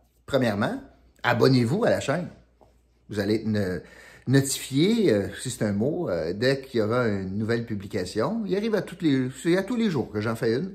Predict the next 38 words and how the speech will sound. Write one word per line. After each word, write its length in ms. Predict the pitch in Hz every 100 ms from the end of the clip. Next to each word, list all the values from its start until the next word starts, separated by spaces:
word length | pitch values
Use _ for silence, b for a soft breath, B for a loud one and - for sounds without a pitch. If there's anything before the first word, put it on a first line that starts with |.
| B B B B
Vous, 380 | 110 135 220 233
euh, 120 | 175
pouvez 300 | 131 135 131
aussi 260 | 160 117 165
partager 540 | 123 - 110 104 208
la 100 | 233
vidéo 720 | 98 101 101 92 113 190 202 -
ou 120 | 147
le 80 | 156
podcast, 800 | 117 92 - 120 135 170 - -
euh, 640 | 110 101 98 92 92 95
dans 380 | 92 107 135 151
vos 200 | 127 127
médias 400 | 117 110 101 110
sociaux. 460 | 110 87 - 107 175
Ça 140 | 117
nous 180 | 107 101
aiderait 220 | 95 107
beaucoup. 400 | 92 85 127 208 B B -
Vous 100 | 131
pouvez 200 | 123 143
aussi, 480 | 120 - 151 147 101
euh, 120 | 98
m'écrire 360 | 104 117 123
un 40 | 107
commentaire, 540 | 104 101 98 135 180
des 140 | 127 92
questions, 420 | 104 - 139 170
des 100 | 120
suggestions 460 | - 110 107 -
de 60 | 120
sujets. 400 | - 196 135 196
Ça, 240 | - - 190
ça 160 | -
fait 180 | - 131
bien 240 | 107 139
mon 200 | 120 98
affaire. 420 | 92 - 117 185